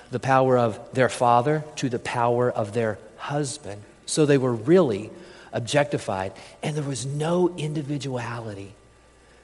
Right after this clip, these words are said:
That person was gone. And I wonder sometimes if that's true for our twenty-first century culture as well, where women are objectified or their personhood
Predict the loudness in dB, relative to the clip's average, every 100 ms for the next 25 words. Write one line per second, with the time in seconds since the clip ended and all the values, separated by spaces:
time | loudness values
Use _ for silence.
0 | _ _ -2 -2 -2 -8 -4 -2 -2 -4
1 | -4 -6 -12 -20 _ _ _ -12 -8 -8
2 | -8 -8 -8 -8 -10 -12 -16 -20 _ _
3 | _ _ _ 0 2 4 2 2 -2 -2
4 | -2 -2 -4 -2 -2 -4 -10 -6 -4 -4
5 | -2 -4 -4 -8 -8 -6 -6 -6 -8 -10
6 | -12 -10 -10 -10 -12 -10 -8 -6 -8 -12
7 | -20 _ _ _ _ _ _ _ -4 0
8 | 2 2 0 0 0 -4 -2 0 0 -4
9 | -6 -6 -8 -10 -16 -20 -20 -20 _ _
10 | _ -2 -2 -2 -6 -8 -6 -8 -6 -4
11 | -4